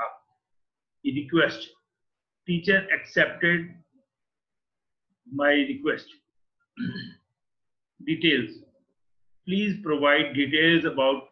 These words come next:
where you live. Who speak, uh, spoke, uh, speaks these words? Consul said to Mister Pix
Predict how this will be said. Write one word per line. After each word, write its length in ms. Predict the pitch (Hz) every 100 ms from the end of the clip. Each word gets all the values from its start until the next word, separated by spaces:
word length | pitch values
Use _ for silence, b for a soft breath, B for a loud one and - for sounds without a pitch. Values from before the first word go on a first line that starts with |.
| -
where 180 | 143
you 220 | 143 131 120
live. 200 | 107 - _ _ _ _ _ _ _ _ _ _ _
Who 260 | 165 175 175
speak, 360 | 180 170 160 - 165
uh, 80 | 165
spoke, 380 | - 165 160 160 -
uh, 240 | 170 160 156
speaks 280 | 151 160 147 - _ _ _ _ 233 180 - 123 - -
these 220 | 147 147
words? 400 | 139 147 170 170 - _ _ _ _ _ _ _ _ _ _ _ _ _ _ _ _ _ _ -
Consul 440 | 170 175 180 190 165
said 360 | - 156 156 -
to 380 | 165 165 160 -
Mister 280 | - - 151 -
Pix 420 | 143 - - -